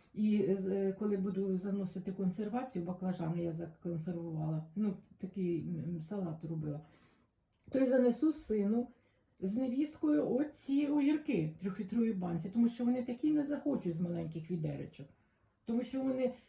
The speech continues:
знають, де я могла їх взяти. Отак от, друзі. І таке вже накопичилось в мене десять штук. Дякую їм, звичайно, за це. Але якби мене люди не навчили,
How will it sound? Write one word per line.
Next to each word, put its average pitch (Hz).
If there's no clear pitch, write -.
знають, 262
де 247
я 269
могла 233
їх 240
взяти. 156
Отак 262
от, 196
друзі. 170
І 220
таке 262
вже 285
накопичилось 233
в 180
мене 180
десять 175
штук. 180
Дякую 262
їм, 196
звичайно, 180
за 165
це. 185
Але 214
якби 226
мене 226
люди 214
не 208
навчили, 202